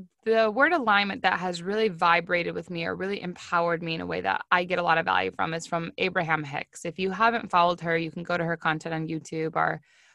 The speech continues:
one of her events. She's extraordinary. And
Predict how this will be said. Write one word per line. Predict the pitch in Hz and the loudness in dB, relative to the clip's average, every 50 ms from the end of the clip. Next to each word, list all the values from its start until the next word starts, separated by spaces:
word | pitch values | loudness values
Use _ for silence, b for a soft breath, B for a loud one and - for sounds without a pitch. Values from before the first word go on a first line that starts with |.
| b b | b b
one | - 190 190 190 | -2 0 2 2
of | 185 165 | 0 2
her | 180 180 175 170 | 2 4 4 4
events. | 160 165 156 156 156 160 - | 4 4 2 2 0 -4 -8
She's | - - 180 170 165 | -8 -8 -8 -6 -6
extraordinary. | 170 165 - - - - - 202 196 190 185 185 175 185 - 170 - - 240 214 - _ _ _ _ _ _ _ _ _ _ _ _ _ _ _ _ _ | -8 -8 -8 -12 -14 -8 -4 -2 0 0 0 0 0 0 0 0 0 -2 -4 -6 -10 _ _ _ _ _ _ _ _ _ _ _ _ _ _ _ _ _
And | - 233 233 226 226 226 226 220 220 220 - | 2 4 4 6 4 4 2 0 0 0 -2